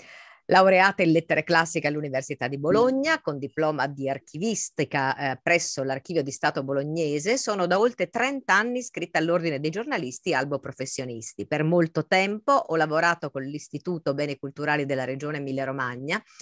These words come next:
e ho avuto un grande maestro come Nazareno Pisauri. Mi stacco un attimo dalla biografia scritta per ricordare anch'io Nazareno Pisauri, grande persona che ho avuto l'onore e il piacere di conoscere. Ora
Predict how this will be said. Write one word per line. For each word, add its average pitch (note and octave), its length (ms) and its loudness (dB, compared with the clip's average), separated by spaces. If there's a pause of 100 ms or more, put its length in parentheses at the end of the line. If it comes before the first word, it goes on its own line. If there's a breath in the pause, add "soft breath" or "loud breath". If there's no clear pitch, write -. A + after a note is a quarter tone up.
(140 loud breath)
e F#3+ 60 -2
ho A3+ 60 8
avuto B3+ 560 2
un G#3+ 140 0
grande E3+ 360 2
maestro E3+ 560 0
come D#3 280 -4
Nazareno D3 640 -2
Pisauri. C3+ 800 0 (100)
Mi C#3+ 200 -4
stacco D#3+ 320 0
un D3+ 80 0
attimo D#3 380 -2
dalla C3+ 160 -4
biografia D3 460 -4
scritta D#3 520 -6
per D#3 160 -4
ricordare D3 480 -6
anch'io D3 320 -4
Nazareno C#3 480 -4
Pisauri, C3+ 580 -2 (240 loud breath)
grande F#3 440 2
persona E3 480 -2
che D#3 60 -6
ho - 20 -2
avuto D3 380 -4 (160 loud breath)
l'onore E3 520 6
e C#3+ 40 0
il C#3 60 -6
piacere D3 380 -4
di C#3+ 80 -6
conoscere. A#2+ 580 -6 (420 loud breath)
Ora A#3+ 360 6